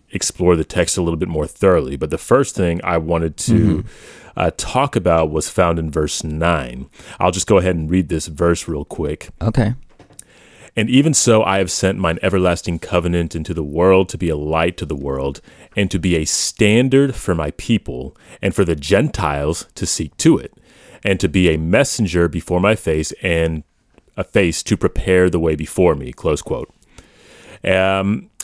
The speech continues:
Speaker 1: as I read this verse, I just thought to myself, it's really beautiful that the gospel of Jesus Christ, this everlasting covenant,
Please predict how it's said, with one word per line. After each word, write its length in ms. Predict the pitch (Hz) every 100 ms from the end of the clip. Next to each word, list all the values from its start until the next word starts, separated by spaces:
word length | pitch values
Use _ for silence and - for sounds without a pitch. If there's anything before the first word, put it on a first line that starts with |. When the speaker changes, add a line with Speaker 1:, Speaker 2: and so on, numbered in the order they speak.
| -
Speaker 1:
as 160 | 151
I 80 | 185
read 240 | 113 117
this 160 | 98 85
verse, 360 | 82 95 80 85
I 80 | 90
just 180 | 90
thought 200 | - 107 -
to 60 |
myself, 360 | 90 82 82 80
it's 140 | -
really 200 | 123 156
beautiful 580 | 95 80 95 87 78 73
that 240 | 71 73 -
the 60 |
gospel 540 | 73 82 82 82 - 85
of 80 |
Jesus 340 | 78 87 85 -
Christ, 720 | - - 78 80 90 - -
this 200 | 90 80
everlasting 600 | 113 87 82 82 - 78
covenant, 720 | - - 87 90 92 98 -